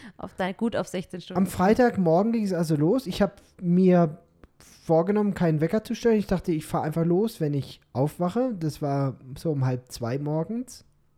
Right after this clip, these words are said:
Speaker 1: Nachts.
Speaker 2: Und
Speaker 1: <laughs>
Speaker 2: da bin ich aufgewacht, war eigentlich topfit. Das Auto war schon gerichtet. Los,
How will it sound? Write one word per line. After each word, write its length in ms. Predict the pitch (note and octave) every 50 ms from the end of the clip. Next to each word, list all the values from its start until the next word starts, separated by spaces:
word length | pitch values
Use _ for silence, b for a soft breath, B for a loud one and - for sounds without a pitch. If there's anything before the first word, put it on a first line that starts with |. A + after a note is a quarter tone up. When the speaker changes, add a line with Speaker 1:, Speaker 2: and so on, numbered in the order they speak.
| _ -
Speaker 1:
Nachts. 540 | D#3+ D#3 D3 D3+ - - - - - - - D#3+ - - _ b b b b b b b b b _ _
Speaker 2:
Und 720 | - D3 D3+ D#3+ D#3 D3+ D3 D3 C#3+ C3+ A3+ - - - - - - A3+ -
Speaker 1:
<laughs> 240 | _ _ _ _ -
Speaker 2:
da 120 | - D3+
bin 100 | D3+ E3
ich 140 | D#3 D3+ -
aufgewacht, 540 | - C#3 D3+ - - G#3+ G#3+ A#3 A3+ - -
war 120 | D3 F#2+
eigentlich 240 | A#2+ C#3 C#3+ C3+ C3+
topfit. 520 | - C#3+ B2 - - - B3 - - - _ b b b b b b b
Das 120 | b -
Auto 220 | D3 D#3+ D#3+ E3
war 120 | D3+ D3+ D3
schon 160 | - D#3+ D3
gerichtet. 560 | C3+ C3+ B2+ D#3+ F3+ - - B3 B3+ - - _ _ _ _ _ _ _ _ _ _ _ -
Los, 500 | D#3 D#3 D#3+ D#3+ D#3+ D#3+ D#3 - - -